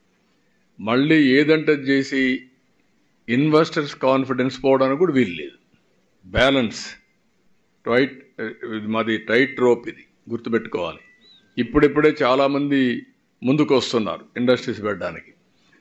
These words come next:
వచ్చినప్పుడు వాళ్ళలో కూడా కాన్ఫిడెన్స్, last time five years ఒక్క investment రాలేదు, ఉండే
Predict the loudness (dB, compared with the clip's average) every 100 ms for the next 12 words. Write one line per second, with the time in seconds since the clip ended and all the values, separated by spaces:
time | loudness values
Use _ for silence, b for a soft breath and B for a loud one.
0 | 0 0 2 2 2 2 4 4 4 2
1 | 2 0 0 0 0 -6 -2 0 -2 -2
2 | -2 -2 -8 -2 2 2 2 2 2 2
3 | -2 -6 -6 0 2 2 2 0 -2 -2
4 | 0 0 0 0 -4 -6 _ _ _ _
5 | _ _ _ _ _ _ _ _ 0 2
6 | 4 6